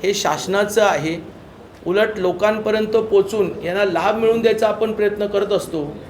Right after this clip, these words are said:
परंतु दुर्भाग्याने असे काही बोगस काम करणारे लोकांच्यावरती कडक कारवाई व्हावी यासाठी आम्ही पोलीस कमिशनर साहेब आणि नंतर डीसीपी साहेब यांनाही विनंती केलेली आहे.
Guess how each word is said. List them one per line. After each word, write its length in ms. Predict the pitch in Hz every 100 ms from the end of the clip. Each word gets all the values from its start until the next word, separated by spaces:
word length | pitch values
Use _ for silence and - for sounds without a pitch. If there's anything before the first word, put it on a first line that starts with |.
| - - -
परंतु 640 | 165 185 190 202 208 208
दुर्भाग्याने 840 | 208 151 165 170 202 196 208 208 214 - -
असे 320 | - 214 214
काही 380 | 220 220 220 220 - - 131
बोगस 400 | 156 170 226 226
काम 240 | 214 208
करणारे 440 | 214 202 202 208 208
लोकांच्यावरती 760 | 185 202 202 202 208 202 196
कडक 400 | 220 - 233 262
कारवाई 400 | 247 214 208 214
व्हावी 400 | 196 185 180 165 135 - - - - 143
यासाठी 540 | 180 185 196 196 214
आम्ही 280 | 196 214 220
पोलीस 420 | 190 208 226 -
कमिशनर 460 | 202 202 196 208 202
साहेब 280 | 202 190 196 - - - - -
आणि 140 | 165
नंतर 300 | 180 180 202
डीसीपी 460 | 185 185 240 247 240
साहेब 280 | 220 165 127 - -
यांनाही 320 | 147 170 208 208
विनंती 400 | 190 190 185 214
केलेली 400 | 180 165 175 170
आहे. 280 | 143 143